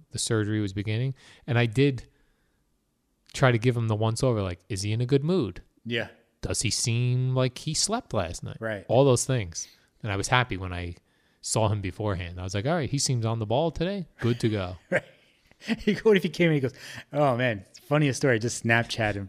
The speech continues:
Speaker 2: me taking a shit." <laughs>
Speaker 1: Yeah, it's, uh, the priceless, the picture of my face.
Speaker 2: <laughs>
Speaker 1: All right,
Speaker 2: Do you wanna
Speaker 1: let's
Speaker 2: see it?
Speaker 1: Yeah, all right, let's go into surgery. I, uh, I told you the one time when I went to get a colonoscopy.
Speaker 2: Yeah.
Speaker 1: It was, um, a, an older doctor.
Speaker 2: Mm.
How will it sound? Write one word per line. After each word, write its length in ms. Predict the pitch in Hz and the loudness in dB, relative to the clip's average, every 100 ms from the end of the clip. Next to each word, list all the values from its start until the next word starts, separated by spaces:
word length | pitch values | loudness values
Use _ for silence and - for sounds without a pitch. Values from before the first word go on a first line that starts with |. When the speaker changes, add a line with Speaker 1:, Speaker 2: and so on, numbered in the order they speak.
| - | -8
Speaker 2:
me 180 | 110 110 | -4 -2
taking 240 | - 104 | -2 -2
a 80 | 85 | -4
shit." 440 | - - 123 80 - | -4 -2 0 -2 -10
<laughs> 40 | - - - - - - - - - - | -18 -20 -18 -20 -20 -20 -16 -12 -12 -4
Speaker 1:
Yeah, 240 | 147 143 117 | 4 6 6
it's, 180 | - 156 | 2 -2
uh, 80 | 113 | 0
the 160 | 117 | -2
priceless, 600 | - 147 127 - 101 90 | 2 4 4 4 -2 -4
the 80 | - | -2
picture 340 | - 101 - | 0 0 2
of 80 | 95 | 4
my 140 | 98 92 | 6 6
face. 460 | 107 92 90 - - - | 4 2 0 -4 -12 -16
Speaker 2:
<laughs> 220 | - - 202 - - _ - - - | -16 -10 -10 -10 -14 _ -20 -18 0
Speaker 1:
All 180 | 185 156 | 4 6
right, 100 | 104 | 6
Speaker 2:
Do 60 | 175 | 10
you 60 | |
wanna 100 | 190 | 12
Speaker 1:
let's 120 | 196 - | 10 12
Speaker 2:
see 140 | 214 | 12
it? 220 | 240 - | 12 6
Speaker 1:
Yeah, 340 | 175 156 107 175 | 2 2 2 2
all 200 | 196 127 | 2 4
right, 160 | 107 | 2
let's 160 | 107 - | 0 0
go 160 | 107 | -2
into 120 | 95 95 | -2 -2
surgery. 440 | 113 101 107 - | -2 -4 -6 -6
I, 220 | - 139 156 | -2 0 2
uh, 300 | 165 170 170 - - - | 0 0 -2 -6 -20 -4
I 60 | 147 | 4
told 180 | 180 | 6
you 80 | 147 | 6
the 80 | 127 | 6
one 140 | 120 | 4
time 180 | 117 117 | 4 2
when 100 | 110 | 2
I 60 | 107 | 2
went 160 | 110 | 0
to 80 | 120 | -2
get 200 | 110 104 | -2 -2
a 320 | 101 98 107 - | -2 -4 -6 -6
colonoscopy. 760 | - 120 107 107 - 131 131 147 - | -2 0 0 -2 -4 -4 -6 -6 -4
Speaker 2:
Yeah. 240 | 127 98 - _ _ _ - | -2 -4 -12 _ _ _ -8
Speaker 1:
It 140 | 117 | -4
was, 220 | 104 98 107 | -2 -2 -2
um, 220 | 98 104 | -2 -4
a, 300 | 107 - 120 | -8 -8 -6
an 80 | 104 | -2
older 380 | 110 110 107 | 0 0 0
doctor. 480 | 98 98 95 - 101 - | -2 -4 -4 -10 -16 -6
Speaker 2:
Mm. 320 | 151 139 127 | -2 -2 -6